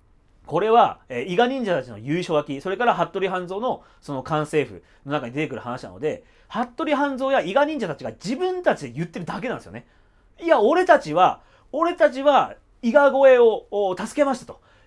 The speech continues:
「家康様を伊賀越えで助けたんですよ」って忍者とか半蔵の、えー、家は言ってるんだけど、徳川家からしたら、え？みたいな。<laughs> 「いや、まあ、いや、知らんけどな」みたいな感じになっちゃってるわけですよね。<laughs> かわいそう。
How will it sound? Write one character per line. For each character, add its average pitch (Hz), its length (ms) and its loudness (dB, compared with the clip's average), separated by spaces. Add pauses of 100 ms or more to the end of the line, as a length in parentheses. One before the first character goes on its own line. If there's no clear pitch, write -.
「家 226 140 -6
康 285 200 2
様 254 180 0
を 226 80 4
伊 196 100 -4
賀 262 80 4
越 254 200 0
え - 40 -4
で 240 180 -4
助 - 160 -12
け 302 60 0
た 302 80 4
ん 277 40 -8
で 262 80 -4
す 226 100 -6
よ」 220 180 0
っ - 20 -20
て 143 80 -10
忍 320 300 -6
者 240 100 4
と 160 100 -8
か 107 200 -8 (260)
半 311 340 0
蔵 285 200 0
の、 277 240 -2 (180)
え 165 140 -8
ー、 170 60 -8
家 254 180 0
は 175 100 4
言 170 120 -4
っ - 20 -2
て 233 160 -4
る 240 100 -4
ん 196 40 -8
だ 123 100 -10
け 110 80 -14
ど、 - 240 -6 (640)
徳 269 240 -8
川 349 180 6
家 - 80 -16
か 202 100 -2
ら 151 80 0
し - 40 -16
た 135 80 -4
ら、 120 240 -4 (640)
え？ 294 240 -10 (240)
み 110 100 -20
た - 80 -20
い - 80 -20
な。 - 60 -20 (280)
<laughs> - 120 -12
「い 214 120 -10
や、 254 360 0
ま 233 360 0
あ、 - 0 - (400)
い - 40 -14
や、 151 60 -10
知 - 180 -10
ら 233 160 -4
ん 220 100 -6
け 165 100 -6
ど 120 100 -8
な」 160 180 0
み 160 60 -6
た 147 80 -2
い - 20 -2
な 156 60 -6
感 156 60 -10
じ 143 40 -10
に 151 60 2
な - 40 4
っ - 40 -4
ち - 60 -2
ゃ 220 40 0
っ - 20 0
て 156 80 -10
る 120 40 -8
わ 117 60 -10
け 104 60 -14
で 92 60 -16
す - 40 -20
よ 95 60 -16
ね。 131 280 -12
<laughs> - 40 -20
か - 100 -10 (380)
わ 156 80 -2
い 156 80 -4
そ 113 360 -12
う。 - 40 -20